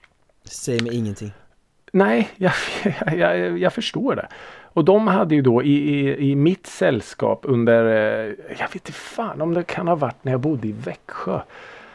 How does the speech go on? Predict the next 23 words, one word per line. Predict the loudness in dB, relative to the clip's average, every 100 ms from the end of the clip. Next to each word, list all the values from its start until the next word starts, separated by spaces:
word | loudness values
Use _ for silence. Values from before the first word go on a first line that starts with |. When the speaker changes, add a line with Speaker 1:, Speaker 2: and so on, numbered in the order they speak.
| -10
Speaker 2:
Eh, | -2 0 0 0
i | 2
alla | 2
fall | 2 4 4 4
en | 4
låt | 4 4 0 -4
som, | -6 -2 -2 -4 -14 _ _ _
eh, | -12 -8 -8 -10 -10 -8
heter, | -6 -4 -4 -6 -8 -6 -8 -16 _ _ _
eh, | -10 -6 -8 -10
Free | -14 2 4 4 2 -4 -4
Things | 0 0 0 -2
for | -2 -2
Poor | -4 -4 0 -2
People. | -2 -8 -8 -8 _ -8 -8 _ _ _ _ _
Speaker 1:
Mhm. | -8 -6 -6 -6 -8 -12 _ _
Speaker 2:
Och | 0
jag | 2
minns | 4 4 2 0 -4 -4
att | -4
jag | -4
spelade | -6 -12 _ 0 2 2 2 2
den | 2 0